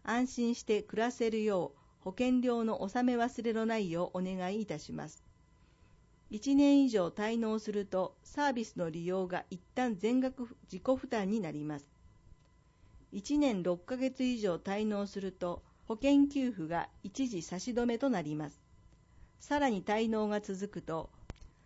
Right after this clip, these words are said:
保険給付から滞納保険料額が差し引かれます。滞納が二年以上続くと、介護保険料を遡って納めることができなくなります。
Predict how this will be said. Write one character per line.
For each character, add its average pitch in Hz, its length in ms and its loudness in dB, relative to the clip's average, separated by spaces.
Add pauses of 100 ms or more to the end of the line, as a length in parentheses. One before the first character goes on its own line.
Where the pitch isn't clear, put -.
(420)
保 - 120 -6
険 285 340 4
給 277 240 2
付 190 100 -4
か 165 200 -6
ら 175 200 -4 (400)
滞 269 260 2
納 254 280 4
保 208 160 -6
険 247 340 2
料 185 240 2
額 - 260 -12
が 226 200 -4
差 185 160 -8
し 202 200 -4
引 180 80 -6
か 175 140 -2
れ 170 100 -4
ま 160 160 -6
す。 - 160 -20 (840)
滞 277 240 4
納 269 260 6
が 240 180 4
二 214 160 2
年 285 240 8
以 285 60 8
上 214 180 4
続 180 300 -4
く 180 120 -8
と、 - 280 -4 (400)
介 285 260 2
護 277 100 0
保 262 160 4
険 262 320 6
料 170 240 4
を 170 120 -2
遡 262 540 4
っ 262 40 2
て - 200 -2
納 254 280 2
め 269 80 8
る 220 120 4
こ 180 100 2
と 233 100 -2
が 214 140 0
で 165 120 -6
き 233 120 -2
な 214 120 0
く 269 120 2
な 220 100 4
り 160 140 -2
ま 160 160 -4
す。 - 120 -20